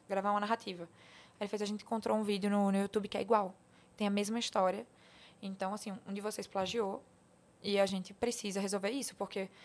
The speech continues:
é, uma pessoa saiu, perdeu essa prova, vocês foram as três finalistas por conta dessa prova e não é justo. Tipo, se um de vocês plagiou, não é justo." Aí eu comecei a ficar, tipo, nervosa, assim, e, e, e aí ele começou a falar, "Não, hum,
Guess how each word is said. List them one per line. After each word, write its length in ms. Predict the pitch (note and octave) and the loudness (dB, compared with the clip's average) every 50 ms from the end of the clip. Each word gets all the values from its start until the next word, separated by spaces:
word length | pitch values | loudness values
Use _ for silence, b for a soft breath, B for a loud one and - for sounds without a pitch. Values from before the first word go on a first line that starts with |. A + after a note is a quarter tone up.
| B B B B B B | B B B B B B
é, 220 | - F3+ F3+ F3+ | 0 0 2 0
uma 160 | F3+ F#3+ G3+ | 0 -2 -2
pessoa 320 | G3 - G#3 - - F#3+ F#3+ | -2 -2 -4 0 0 0 2
saiu, 500 | - A3+ A3+ A3 A3 G3+ G3 A3 B3 B3 | 4 4 4 4 4 2 0 0 -2 0
perdeu 380 | - A3+ G#3 G3+ F3+ F#3 F#3+ | 0 0 0 2 2 4 4
essa 160 | G3 F#3+ - | 4 2 2
prova, 260 | G3 - F#3 F#3 F#3 F#3+ | 0 4 4 4 4 2
vocês 260 | G3+ G3+ - A3 G3+ | -2 0 0 -2 -2
foram 120 | - G#3+ G3+ | -2 -4 -4
as 80 | G3 | -4
três 220 | - - G#3+ G#3 - | -2 -2 -4 -4 -2
finalistas 480 | G#3+ G#3 G#3 G3+ G3 F#3 - F#3+ - - | 0 0 0 0 0 -2 -2 -4 -6 0
por 160 | - A3+ A3+ | -2 -2 -2
conta 340 | - - A#3 B3 C#4 C4+ C#4+ | 4 4 6 6 6 6 2
dessa 200 | C4 A#3+ - A#3 | 2 2 0 0
prova 480 | - - F#3+ F#3 F#3+ G#3 A3 C#4+ D#4+ E4+ B B B B B B | 2 4 6 8 6 6 6 4 2 2 B B B B B B
e 60 | - F#4+ | -2 2
não 100 | C4+ A#3 | 2 2
é 60 | A#3+ | 2
justo. 420 | B3+ E4 D4 - - - F#3 F3+ F3+ - - - | 2 0 -2 -2 -4 -8 -10 -10 -10 -16 -20 -18
Tipo, 180 | - - - G3+ | -18 -10 -10 -10
se 160 | - - G#3+ | -8 -6 -6
um 100 | G3+ G#3+ | -6 -4
de 80 | G3+ G3 | -4 -4
vocês 220 | G3+ - G3+ - | -4 -6 -6 -2
plagiou, 380 | - G3 G3 G3 G3+ A3 G#3 G#3 | 6 6 6 8 8 8 6 6
não 100 | A3 B3 | 6 2
é 60 | C#4 | 2
justo." 340 | C#4+ C#4 A3 - - - - B B B B B B B B B B B B B - | 2 2 2 2 -2 -4 -10 B B B B B B B B B B B B B -6
Aí 120 | - G#3 G#3+ | 0 2 2
eu 40 | G#3+ | 2
comecei 200 | - D4+ D4+ - | 2 0 0 0
a 20 | |
ficar, 180 | C#4+ - - - | 0 2 2 2
tipo, 220 | - - - D4 C#4 | 2 0 -2 -2 -2
nervosa, 540 | C4 C#4+ D#4 D#4 C4 B3 A3+ B3 C#4+ A#3+ A#3+ | 0 0 0 4 8 10 10 10 8 6 2
assim, 340 | G#3+ - - G3+ F3+ - - | -2 -2 -4 -4 -4 -4 -6
e, 300 | - G3 G#3 G#3 G#3 - - | -8 -8 -8 -8 -10 -10 -10
e, 400 | G#3+ G#3+ A3 A3+ A3 A3 - - B B B B B B B - | -12 -10 -8 -8 -8 -8 -10 -12 B B B B B B B -2
e 80 | G#3+ | 0
aí 80 | A3+ A3+ | 2 2
ele 100 | A3+ A#3 | 2 2
começou 200 | A#3+ B3+ A#3+ B3 | 2 -2 -2 -2
a 20 | |
falar, 180 | - C4+ C4 B3 | -2 0 0 0
"Não, 280 | C4 C#4+ A3 F3+ A3+ - - - - - | 0 0 0 -2 -2 -8 -14 -18 -16 -12
hum, 340 | G3+ G3+ G3+ G#3 - G3 | -10 -10 -10 -8 -8 -10